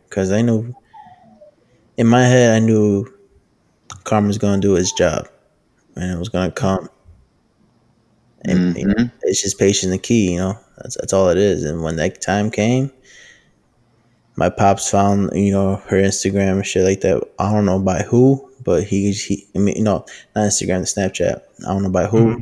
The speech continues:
Speaker 1: but, um, he called me, he called my other two sisters.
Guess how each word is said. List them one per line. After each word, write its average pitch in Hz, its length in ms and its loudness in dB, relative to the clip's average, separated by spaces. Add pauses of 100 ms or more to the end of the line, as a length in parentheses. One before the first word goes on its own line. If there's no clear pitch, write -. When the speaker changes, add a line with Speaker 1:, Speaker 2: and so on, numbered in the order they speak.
(120)
Speaker 1:
but, 87 540 0 (600)
um, 95 640 -2 (1120)
he - 160 -6
called 101 380 2
me, 117 320 4
he 110 160 -6
called 98 240 0
my 95 140 0
other 104 220 2
two 110 180 -6
sisters. 113 680 -2